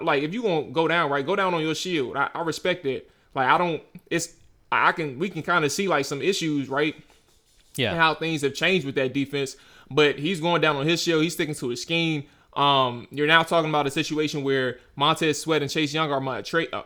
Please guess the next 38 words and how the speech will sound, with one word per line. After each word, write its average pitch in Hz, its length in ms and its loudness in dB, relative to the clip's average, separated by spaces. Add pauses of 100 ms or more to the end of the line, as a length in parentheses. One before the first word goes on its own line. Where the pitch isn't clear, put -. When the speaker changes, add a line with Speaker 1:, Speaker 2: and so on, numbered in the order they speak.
(120)
Speaker 1:
are 131 100 -2
amidst 135 300 -4
trade 165 240 0
talks, 165 240 -2
but 131 100 -10
Montez 143 400 -2
Sweat 160 400 -2
actually 156 300 0
has 147 180 0
a, 131 220 -4 (180)
a 131 40 0
offer 160 360 0
on 156 140 -2
the 135 100 0
table 156 320 -4
from 147 160 -6
another 143 300 -2
team, 160 420 -4 (320)
undisclosed. 156 640 0
All, 147 320 0
all 160 200 4
of 147 80 0
that 151 120 0
is 135 80 -6
undisclosed, 143 440 -4
so 135 80 -8
we 131 80 -4
don't 143 120 -4
know 143 120 0
the 123 60 -4
offer. 139 340 2
We 131 80 -4
don't 139 160 -2
know 135 80 0
which 131 200 -2
team 135 200 -4
it 127 80 -4
is, 123 260 -2